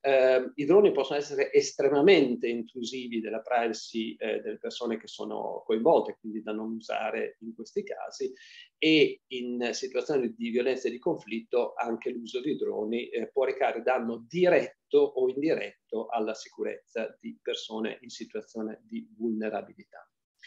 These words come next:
Un'altra categoria di, eh, di limiti o di rischi sui quali, eh, penso che sia bene riflettere, eh, quando si utilizzano dei tool a distanza, ehm, sono i rischi, eh, che, eh, ho, ho definito un po' di,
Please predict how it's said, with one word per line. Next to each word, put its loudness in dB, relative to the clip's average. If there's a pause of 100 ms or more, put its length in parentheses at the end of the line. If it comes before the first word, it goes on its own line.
(1200)
Un'altra 6
categoria 8 (140)
di, 0
eh, 6
di -4
limiti 4
o 2
di 0
rischi 2
sui -14
quali, -2 (260)
eh, -8 (140)
penso 4
che 2
sia -2
bene 10
riflettere, 0
eh, 0
quando 2
si -2
utilizzano -2
dei -2
tool 0
a 4
distanza, 0
ehm, 2
sono 2
i 8
rischi, 2
eh, 0
che, 6
eh, 4
ho, 2
ho 2
definito 4
un 0
po' 4
di, -4